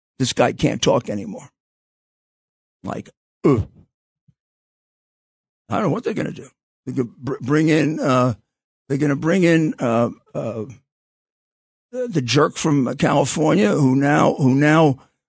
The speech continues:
uh, uh, <laughs> they're working on, uh, seeing if they can get the penalties for pedophilia down even more. They, they wanna, they wanna be the pedophile capital of America. I mean, they're the capital for a lot of other crap, and they wanna be the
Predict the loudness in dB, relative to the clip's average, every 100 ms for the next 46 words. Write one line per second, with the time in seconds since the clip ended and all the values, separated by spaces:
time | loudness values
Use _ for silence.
0 | _ _ -2 2 4 2 -2 -4 -2 -6
1 | -4 -6 -2 -2 -4 _ _ -2 2 2
2 | 2 2 4 4 2 2 0 0 0 2
3 | 0 0 -4 -4 -2 -2 0 -2 -4 -4
4 | -4 -2 -2 0 0 0 0 2 2 2
5 | 2 0 -2 _ _ _ _ _ _ _
6 | _ _ _ -8 0 2 2 2 2 0
7 | 4 2 2 0 0 -2 0 0 0 0
8 | 0 0 -2 -4 -2 -2 0 0 -2 -2
9 | -2 -4 -12 _ _ _ _ _ -4 -2
10 | 2 0 0 0 0 0 0 0 0 0
11 | 0 -2 0 0 2 2 0 -4 -14 _
12 | _ _ _ _ -10 -2 -2 0 0 2
13 | 2 2 4 2